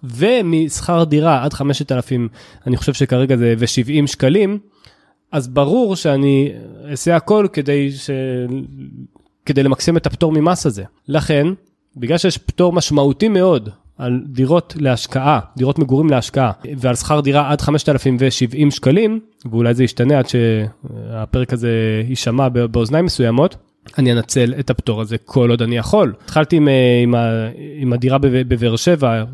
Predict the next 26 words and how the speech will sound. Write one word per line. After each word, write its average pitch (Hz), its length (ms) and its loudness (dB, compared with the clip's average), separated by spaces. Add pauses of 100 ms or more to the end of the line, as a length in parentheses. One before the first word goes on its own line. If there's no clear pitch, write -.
(140)
עם 131 160 -4
הזמן, 127 360 -2 (420)
אה, 117 360 0
כמובן, 123 340 0
הערכה 131 600 -2
עלה, 139 380 2
מן 139 160 -2
הסתם, 127 400 0 (440)
אה, 123 120 -2
המשכנתה 127 580 -2 (480)
ירדה, 135 380 0 (380)
כי 120 420 0 (100)
מישהו 131 320 -2
שילם 143 300 0
לי 175 80 2
אותה, 135 280 -2 (320)
ומכרתי 131 640 2
אותה. 131 240 2 (260)
היום 151 220 2
אני 180 80 2
משקיע 202 300 0
בדירה 156 1300 -2
ב-, 151 140 0 (500)
פה, 160 120 0
בגוש 127 320 -4
דן. 104 180 -2